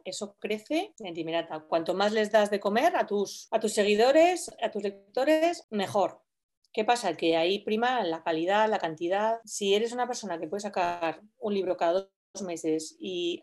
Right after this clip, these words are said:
triunfa como el Colacao, hazlo. Si ves tú que tú misma, eh, no das, te estresas toda tu vida, eh, te vuelves un monstruo, encima el libro es mucho más flojo que lo que sería si te comieses un libro por en medio,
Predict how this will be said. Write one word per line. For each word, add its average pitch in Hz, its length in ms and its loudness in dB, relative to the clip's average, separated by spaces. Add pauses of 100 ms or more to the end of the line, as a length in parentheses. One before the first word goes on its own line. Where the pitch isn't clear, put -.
triunfa 208 500 0
como 170 140 -2
el 170 60 -2
Colacao, 180 500 -2 (120)
hazlo. 180 460 -4
Si - 180 -2
ves 214 260 4
tú 226 360 -4
que 160 360 0
tú 202 120 -2
misma, 196 500 -2
eh, 170 260 -6
no 180 280 -4
das, - 440 0 (260)
te 202 100 2
estresas 208 520 0
toda 202 300 4
tu 196 140 -6
vida, 196 520 2 (360)
eh, 185 360 2
te 190 80 0
vuelves 190 300 2
un 202 160 -2
monstruo, 196 640 2 (320)
encima 196 400 0
el 185 120 0
libro 196 480 6
es 185 160 -2
mucho 208 360 0
más 185 200 -2
flojo 202 420 0
que 190 100 -4
lo 185 160 0
que 180 200 -2
sería 185 440 -2
si 185 300 -6
te 165 160 -2
comieses 175 360 -6
un 180 100 -8
libro 180 200 -4
por 180 120 -2
en 180 100 -6
medio, 254 420 0